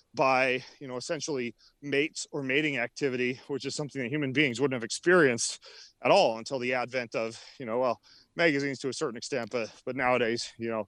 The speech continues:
just reams and reams of pornography being available twenty-four seven from a computer. That's, that's not something the male brain has evolved to adapt with. And it develops some, some pretty significant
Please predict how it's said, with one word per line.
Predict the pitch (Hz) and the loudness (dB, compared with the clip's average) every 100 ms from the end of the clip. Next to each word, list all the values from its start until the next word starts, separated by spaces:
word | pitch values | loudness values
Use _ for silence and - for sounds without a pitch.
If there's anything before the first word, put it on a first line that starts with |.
| - - _ | -10 -20 _
just | - 214 - - | -4 -2 -4 -4
reams | 135 139 131 117 | 2 2 0 -4
and | 120 | 0
reams | 156 143 | 0 0
of | 117 | -4
pornography | - 135 123 113 131 | -6 -2 -2 0 0
being | 123 120 | 0 0
available | 117 147 139 113 | 4 4 4 0
twenty-four | - 139 117 131 110 | -4 -6 -4 -6 0
seven | 160 143 | 2 0
from | 131 135 | -4 -6
a | 131 | -6
computer. | 120 - 180 139 | -6 4 6 8
That's, | 139 - - - - | 6 4 -4 -14 -4
that's | - 156 180 | 2 2 4
not | 147 | 2
something | 165 135 135 | 2 0 -2
the | |
male | 127 139 143 | 2 2 2
brain | 120 117 135 151 123 | 0 2 4 4 0
has | 123 110 | -6 -6
evolved | 113 135 123 | -2 -2 -2
to | 135 | -4
adapt | 107 135 135 - 131 | -2 -2 -2 -2 -2
with. | 117 - - - - | -2 -2 -14 -20 -4
And | 135 | 0
it | 127 | 0
develops | 131 143 139 117 | 2 6 6 4
some, | - 117 | -2 -4
some | - 139 | -6 -6
pretty | - 185 | 0 2
significant | 160 151 147 147 147 160 117 - | 2 0 -2 -2 2 2 0 -6